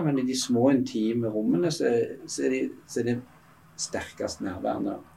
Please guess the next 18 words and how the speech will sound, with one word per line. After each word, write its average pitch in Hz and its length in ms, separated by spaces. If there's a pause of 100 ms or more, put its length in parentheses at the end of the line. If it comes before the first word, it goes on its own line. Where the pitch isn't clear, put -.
(640)
Men 139 100
også 139 320
det 123 280
bildene, 107 540
altså 107 220
når, 104 380 (640)
når 120 100
Herman 110 500
og 101 80
Birk 107 380
gir 110 420
hverandre 101 320
en 98 100
klem 98 320 (200)
før 101 640 (540)
gullrønne, 98 580 (420)
før 120 540 (160)
gullrønne, 90 560